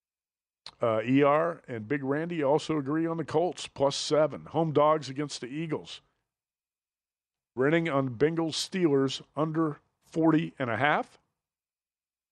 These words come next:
And the best bet for Aaron Renning is Cowboys Vikings over forty-seven and a half. He's been playing a lot of overs in the N F L this week. It hasn't paid off for him,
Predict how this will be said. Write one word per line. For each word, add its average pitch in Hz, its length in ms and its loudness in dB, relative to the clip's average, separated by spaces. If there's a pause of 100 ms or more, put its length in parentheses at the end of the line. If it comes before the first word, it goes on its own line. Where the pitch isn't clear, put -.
(1500)
And 120 100 0
the 120 60 0
best 170 240 4
bet 180 180 2
for 170 140 -2
Aaron 185 220 4
Renning 180 380 2
is 143 320 2
Cowboys 185 600 2
Vikings 151 580 -2
over 165 240 -2
forty-seven 180 640 0
and 175 120 0
a 156 40 0
half. 170 320 2
He's 139 160 -6
been 156 180 -6
playing 170 240 -2
a 156 40 -6
lot 160 160 4
of 147 60 2
overs 151 360 -2
in 147 80 -8
the 135 100 -2
N 143 120 2
F 135 120 -4
L 151 320 4 (580)
this 127 180 -4
week. 131 180 -2
It 123 60 0
hasn't 139 320 0
paid 147 220 0
off 147 300 4
for 120 120 -6
him, 123 240 -8